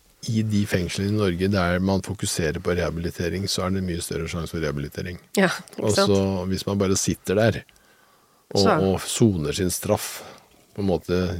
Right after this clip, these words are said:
Speaker 1: gj-, gjør, gjør opp for seg gjennom samfunnets
Speaker 2: Tiden.
Speaker 1: hevn, da.
Speaker 2: Ja, ja.
Speaker 1: Så var det naturlig å ha det hevn. Vi er jo fulle av hevn, og det er jo det fengsel egentlig er, og det er
Speaker 2: Mm.
Speaker 1: greit. Men de som bare sitter der og venter på å komme ut igjen, de rehabiliterer seg vel ikke noe spesielt. De blir kanskje bare enda mer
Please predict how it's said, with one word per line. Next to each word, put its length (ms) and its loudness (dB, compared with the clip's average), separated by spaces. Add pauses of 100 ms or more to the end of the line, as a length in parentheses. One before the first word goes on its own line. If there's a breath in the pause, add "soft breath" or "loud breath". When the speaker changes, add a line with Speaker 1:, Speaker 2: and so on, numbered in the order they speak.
(100)
Speaker 1:
gj-, 240 0
gjør, 480 4
gjør 220 4
opp 100 0
for 220 0
seg 260 8
gjennom 400 2 (320)
samfunnets 460 2
Speaker 2:
Tiden. 180 4
Speaker 1:
hevn, 240 8
da. 60 8
Speaker 2:
Ja, 220 8
ja. 180 6 (920 loud breath)
Speaker 1:
Så 80 -2
var 140 4
det 80 4
naturlig 340 0
å 80 -4
ha 160 4
det 160 2
hevn. 180 0
Vi 60 -2
er 80 -4
jo 80 -6
fulle 240 -4
av 80 0
hevn, 240 4
og 80 2
det 100 0
er 300 -2
jo 80 0
det 160 0
fengsel 320 -4
egentlig 260 -4
er, 140 2
og 80 4
det 80 2
er 80 4
Speaker 2:
Mm. 60 6
Speaker 1:
greit. 300 -2 (140)
Men 280 4
de 120 2
som 140 2
bare 160 2
sitter 240 0
der 160 4
og 120 2
venter 220 2
på 120 -8
å 20 -10
komme 160 -4 (100)
ut 140 -2
igjen, 160 2
de 260 0
rehabiliterer 840 -4
seg 180 0
vel 160 0
ikke 120 -6
noe 100 0
spesielt. 480 -2
De 100 -4
blir 160 -2
kanskje 240 -6
bare 220 -2
enda 260 -2
mer 200 -4